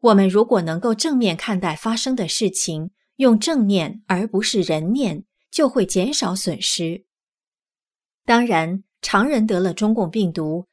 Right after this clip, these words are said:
只要诚心静念九字真言就会好。但作为修炼人，标准是不同的。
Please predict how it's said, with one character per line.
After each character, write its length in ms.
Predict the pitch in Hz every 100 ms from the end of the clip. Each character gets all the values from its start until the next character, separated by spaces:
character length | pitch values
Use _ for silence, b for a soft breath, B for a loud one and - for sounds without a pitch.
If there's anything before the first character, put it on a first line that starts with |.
| _
只 180 | - 175
要 140 | 165
诚 260 | 170 190 180
心 240 | 196 262
静 240 | 262 294 202
念 200 | 196 156
九 220 | - 160
字 200 | 190 185
真 260 | 233 269 254
言 220 | 165 175
就 200 | 220 233
会 160 | 220
好。 400 | 190 - 156 - _ _ _ _ _ _ _
但 200 | 262 233
作 180 | 220 233
为 140 | 190
修 220 | 220 311
炼 220 | 311 311 196
人， 380 | 175 156 175 - _
标 220 | - 294 302
准 240 | 202 156
是 160 | - 208
不 160 | 269
同 400 | 254 - 151 175
的。 240 | 220 -